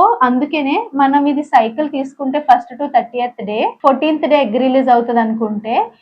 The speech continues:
ఈ సిక్స్ to ట్వెల్వ్ ఫాలికల్స్ ఈస్ట్రోజన్ ని రిలీజ్ చేస్తాయి కాబట్టి ఇది ఫోర్టీన్త్ డే వరకు పీక్ ఉంటుంది ఈస్ట్రోజన్ అనేది, తర్వాత మెల్లగా తగ్గిపోతుంది. And కార్పస్ లూటియం ఎగ్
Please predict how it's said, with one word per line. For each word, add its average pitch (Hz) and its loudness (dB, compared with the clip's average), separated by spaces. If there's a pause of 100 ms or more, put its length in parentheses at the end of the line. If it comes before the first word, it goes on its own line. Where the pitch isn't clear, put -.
(180)
ఈ 302 -2 (120)
సిక్స్ - -8
to 370 0
ట్వెల్వ్ 311 2
ఫాలికల్స్ 269 2 (420)
ఈస్ట్రోజన్ 311 0
ని 302 2
రిలీజ్ 247 0
చేస్తాయి 262 -2
కాబట్టి 240 2 (100)
ఇది 339 -2
ఫోర్టీన్త్ 285 -2
డే 285 2 (100)
వరకు 269 -2 (120)
పీక్ 302 -2
ఉంటుంది 233 -4 (400)
ఈస్ట్రోజన్ 277 -2
అనేది, 220 -4 (460)
తర్వాత 302 6 (120)
మెల్లగా 269 4 (120)
తగ్గిపోతుంది. 247 -2 (380)
And 302 0 (100)
కార్పస్ 254 6
లూటియం 311 -4 (100)
ఎగ్ 226 -2